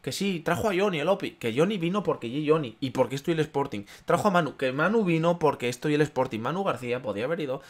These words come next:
a veinte mil equipos si quisiera. Vino aquí porque el Sporting, porque de aquí, porque tiene que a los colegas, porque es de Sportingista y punto.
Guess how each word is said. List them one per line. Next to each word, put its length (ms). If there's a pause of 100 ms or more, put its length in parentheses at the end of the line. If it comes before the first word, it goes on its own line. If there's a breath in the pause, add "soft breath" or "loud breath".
(180 loud breath)
a 120
veinte 260
mil 160
equipos 340
si 80
quisiera. 300
Vino 180
aquí 140
porque 220
el 80
Sporting, 440
porque 200
de 60
aquí, 300
porque 200
tiene 180
que 60
a 40
los 80
colegas, 460
porque 500
es 60
de 80
Sportingista 680
y 40
punto. 360